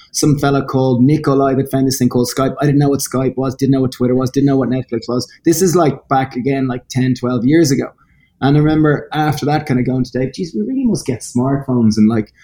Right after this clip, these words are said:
see, see if we can get that Twitter thing going, see if you can work what a Twitter is." And I remember Dave went and got us smartphones, and we came back and, um, we kinda got set up on Twitter, and we kinda,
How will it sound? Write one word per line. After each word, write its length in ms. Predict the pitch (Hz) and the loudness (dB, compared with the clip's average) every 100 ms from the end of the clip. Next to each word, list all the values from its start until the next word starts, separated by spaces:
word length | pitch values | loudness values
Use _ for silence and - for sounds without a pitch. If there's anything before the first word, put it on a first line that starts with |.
| _ - | _ -2
see, 420 | 160 165 147 - | 0 0 -2 -8
see 200 | - 170 | -2 2
if 60 | 151 | 4
we 60 | 139 | 2
can 80 | |
get 140 | 139 - | 2 0
that 180 | 127 - | -2 -4
Twitter 320 | - 147 143 | 0 2 2
thing 240 | 127 120 | 2 2
going, 300 | 127 151 139 | 2 2 2
see 160 | 127 143 | 2 2
if 80 | 120 | 2
you 80 | 123 | 2
can 100 | 127 | 2
work 200 | 131 123 | 0 -2
what 100 | 123 | -6
a 40 | |
Twitter 360 | - 143 147 127 | -2 0 2 0
is." 260 | 120 - _ _ _ _ _ _ _ - | -2 -8 _ _ _ _ _ _ _ -2
And 100 | 143 | 2
I 40 | |
remember 420 | 151 147 139 - - _ _ - | 4 4 2 -2 -12 _ _ -2
Dave 240 | 147 143 | 2 2
went 220 | 139 135 135 | 0 -2 0
and 80 | |
got 160 | 135 135 | 0 0
us 160 | 131 127 | 0 2
smartphones, 720 | 127 135 139 127 131 127 113 | 2 0 0 0 4 4 4
and 80 | |
we 80 | 120 | 0
came 260 | 123 131 127 | 0 2 2
back 340 | 131 135 - | 2 -4 -4
and, 260 | 120 120 117 - _ _ _ - | -2 -2 -4 -10 _ _ _ -4
um, 300 | 131 139 135 | -2 0 0
we 100 | 135 | 0
kinda 200 | 139 131 | 0 0
got 180 | 135 131 | 0 -4
set 220 | - 127 | -4 -4
up 160 | 127 120 | -4 -6
on 60 | 120 | -10
Twitter, 440 | - 131 135 131 | -4 -2 -2 -2
and 80 | 135 | -4
we 80 | 135 | -4
kinda, 320 | 123 127 | -4 -4